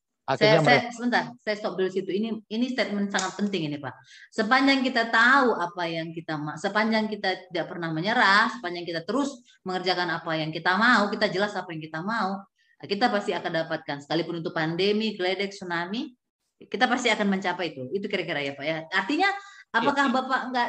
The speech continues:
Speaker 2: eh, berarti Bapak tidak mengalami depresi pandemi ini yang seperti dialami banyak orang pada saat itu?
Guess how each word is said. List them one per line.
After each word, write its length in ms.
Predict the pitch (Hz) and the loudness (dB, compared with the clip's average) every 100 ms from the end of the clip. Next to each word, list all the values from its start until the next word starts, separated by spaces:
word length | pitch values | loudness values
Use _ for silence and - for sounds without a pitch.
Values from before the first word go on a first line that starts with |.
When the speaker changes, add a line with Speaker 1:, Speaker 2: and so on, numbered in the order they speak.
| 240 - - | -4 -14 -14
Speaker 2:
eh, 160 | 208 - | -10 -8
berarti 280 | 220 247 359 | -4 -2 0
Bapak 200 | 339 359 | 2 2
tidak 260 | 320 269 247 | 2 2 4
mengalami 720 | 254 247 240 240 240 233 233 | 4 4 2 0 -2 -2 0
depresi 880 | 214 220 254 277 - 247 240 226 226 _ _ _ | -2 0 0 0 0 -2 0 -2 -8 _ _ _
pandemi 480 | 226 233 233 240 269 | 0 4 4 4 2
ini 320 | 277 147 165 | 0 -2 -6
yang 160 | 185 190 | -6 -6
seperti 320 | 190 196 196 | -6 -6 0
dialami 240 | 180 190 | 2 2
banyak 320 | 196 190 185 185 | -2 -4 -6 -6
orang 320 | 208 143 127 | -6 -6 -10
pada 240 | 156 156 | -10 -8
saat 240 | 160 151 156 | -6 -8 -10
itu? 160 | 143 | -14